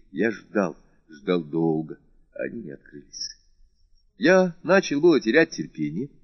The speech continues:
когда заметил, что грудь тихо поднимается. «А, жив, дорогой!» Радостно заколотилось внутри, словно он не только останется в живых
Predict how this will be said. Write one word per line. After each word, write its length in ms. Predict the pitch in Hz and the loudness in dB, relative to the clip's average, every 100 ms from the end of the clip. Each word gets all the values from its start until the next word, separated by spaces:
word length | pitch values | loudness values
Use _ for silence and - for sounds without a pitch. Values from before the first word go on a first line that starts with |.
| _ _ _ | _ _ _
когда 400 | 98 85 78 202 | -6 -4 2 2
заметил, 480 | 90 90 175 190 101 | 4 2 2 -2 -6
что 240 | - 92 | -6 -4
грудь 480 | 82 82 185 190 - _ | -4 -4 -6 -6 -10 _
тихо 460 | - 220 196 - 170 | -8 -8 -6 -6 -8
поднимается. 1000 | _ 151 139 123 120 98 78 - - - _ _ _ - | _ -8 -8 -12 -6 -6 -8 -12 -12 -12 _ _ _ 4
«А, 600 | 202 226 214 196 139 85 | 6 8 8 6 4 -4
жив, 520 | 82 113 247 240 220 - _ _ | -8 0 2 2 -2 -8 _ _
дорогой!» 560 | 113 123 104 104 104 95 _ _ _ | -8 -8 -4 -2 -2 -2 _ _ _
Радостно 840 | 78 82 180 175 147 - 135 131 _ | -2 4 6 4 0 -8 -10 -14 _
заколотилось 800 | - 156 80 78 - 143 139 - | -16 -12 -8 -8 -6 -6 -6 -8
внутри, 380 | 226 - 113 110 _ _ | -12 -10 -10 -10 _ _
словно 280 | - - 85 | -16 -8 -4
он 260 | 87 85 | -2 -2
не 80 | 87 | -2
только 320 | 85 92 87 | -2 -2 0
останется 680 | 85 - 101 113 90 - 80 | -4 -2 2 2 0 -8 -12
в 100 | 73 | -10
живых 280 | 76 78 | -6 -6